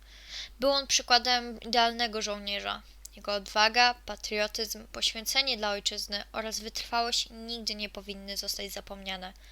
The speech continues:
Wybrałyśmy tę postać, bo jest on dla nas przykładem człowieka wiernego żołnierskiej przysiędze. Wartości, którymi kierował się w życiu, powinny być dla nas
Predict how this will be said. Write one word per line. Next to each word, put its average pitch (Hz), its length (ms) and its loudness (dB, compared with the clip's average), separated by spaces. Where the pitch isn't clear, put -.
Wybrałyśmy 262 560 6
tę 208 200 -4
postać, 214 600 0
bo 220 160 -4
jest 226 260 0
on 226 180 -10
dla 233 160 -2
nas 233 280 -2
przykładem 247 480 0
człowieka 233 420 -2
wiernego 240 720 0
żołnierskiej 214 600 -2
przysiędze. 196 680 -4
Wartości, 233 760 2
którymi 208 420 -6
kierował 240 420 0
się 220 280 -4
w 208 60 -6
życiu, 220 460 -2
powinny 226 400 -8
być 214 140 -4
dla 220 160 -2
nas 220 320 -2